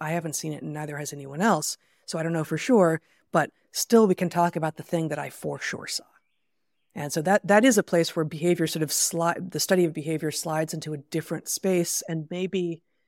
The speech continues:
maybe having been someone who's been thinking carefully about, like, the philosophy of science and how you study behavior for a long time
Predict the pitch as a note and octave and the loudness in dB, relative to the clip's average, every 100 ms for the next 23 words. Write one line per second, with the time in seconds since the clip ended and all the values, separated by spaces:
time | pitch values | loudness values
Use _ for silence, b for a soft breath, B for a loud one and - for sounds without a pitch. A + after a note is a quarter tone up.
0 | _ F3 F#3 F#3+ F3+ D#3+ E3+ E3 D3+ E3+ | _ 2 4 4 2 2 0 0 0 0
1 | F3+ E3+ D#3+ D3+ D#3 D#3 D#3+ D3+ D3 - | 0 -2 -6 -8 -8 -8 -6 -6 -6 0
2 | D#3+ - D#3 C#3+ - C#3 C#3+ - - F3+ | 0 2 -2 -4 -4 -8 -8 -14 -6 -2
3 | G#3+ - F#3+ - F3+ E3 D#3+ D#3+ D#3 E3 | -2 -2 -6 -4 -2 -2 -4 -10 -10 -12
4 | - D3+ D#3+ F#3 C4+ G3 D3+ E3 D3+ D3 | -10 -12 -10 -6 -4 -2 -4 -4 -8 -8
5 | D3+ D#3 C#3+ | -8 -8 -8